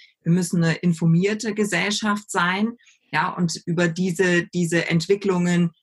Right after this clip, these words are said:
wirklich offen diskutieren und das ab sofort. So. Und wenn ich eben feststelle, dass das Gap da noch sehr groß ist zwischen dem, was wir tun sollten und was wir wirklich tun, ja, dann muss ich versuchen, einen Anreiz zu setzen. Das ist mir als Mensch wichtig, das ist in mein-, mir in meiner Vorstandsrolle wichtig,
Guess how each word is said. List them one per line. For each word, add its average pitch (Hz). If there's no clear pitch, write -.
wirklich 175
offen 180
diskutieren 165
und 151
das 160
ab 165
sofort. 147
So. 143
Und 151
wenn 175
ich 202
eben 190
feststelle, 202
dass 180
das 165
Gap 202
da 190
noch 170
sehr 160
groß 214
ist 175
zwischen 165
dem, 170
was 160
wir 160
tun 170
sollten 180
und 160
was 156
wir 156
wirklich 160
tun, 202
ja, 165
dann 165
muss 214
ich 190
versuchen, 185
einen 165
Anreiz 165
zu -
setzen. 139
Das 139
ist 156
mir 170
als 160
Mensch 185
wichtig, 208
das -
ist 160
in 165
mein-, 151
mir 156
in 156
meiner 151
Vorstandsrolle 190
wichtig, 208